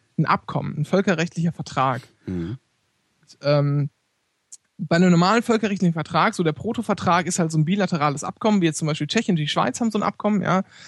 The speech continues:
Speaker 1: Da hat die Schweiz zugesichert, sie nennen ihr Pils nicht Pilsner, äh, sondern irgendwie anders, jetzt heißt es halt Spezial. Und dafür, äh, ist, glaub, der Emmentaler war's, halt, darf halt Käse in Tschechien nur Emmentaler heißen, wenn's wie ich Emmentaler aus der Schweiz ist.
Speaker 2: Mhm.
Speaker 1: Und, ähm,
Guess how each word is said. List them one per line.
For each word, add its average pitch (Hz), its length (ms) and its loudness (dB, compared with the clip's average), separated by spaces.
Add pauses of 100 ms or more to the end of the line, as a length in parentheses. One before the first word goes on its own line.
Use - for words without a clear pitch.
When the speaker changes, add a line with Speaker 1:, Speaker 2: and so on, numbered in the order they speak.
(220)
Speaker 1:
Da 160 180 2
hat 170 100 0 (180)
die 156 200 -2
Schweiz 185 340 0
zugesichert, 190 540 -2
sie 175 100 0
nennen 180 260 2
ihr 151 140 -2
Pils 202 320 -2
nicht 147 180 -4
Pilsner, 226 540 0
äh, 139 600 -2
sondern 143 240 -2
irgendwie 151 200 0
anders, 226 280 2
jetzt 156 160 -4
heißt 147 160 0
es - 40 -6
halt 139 160 0
Spezial. 180 540 -2 (400)
Und 165 160 2
dafür, 180 640 2
äh, 156 200 0
ist, - 180 -4
glaub, 151 140 -6
der - 140 -4
Emmentaler 175 440 2
war's, 151 460 0 (200)
halt, 151 340 -2
darf 151 180 -2
halt 160 180 -2
Käse 175 500 2
in 165 260 0
Tschechien 175 340 0
nur 180 220 4
Emmentaler 165 440 2
heißen, 156 260 0
wenn's 151 200 -4
wie 151 40 -4
ich 156 160 -4
Emmentaler 147 320 -4
aus 117 100 -8
der 131 60 -12
Schweiz 107 280 -8
ist. - 180 -18 (200)
Speaker 2:
Mhm. 127 220 -4 (960)
Speaker 1:
Und, 175 420 4
ähm, 165 460 2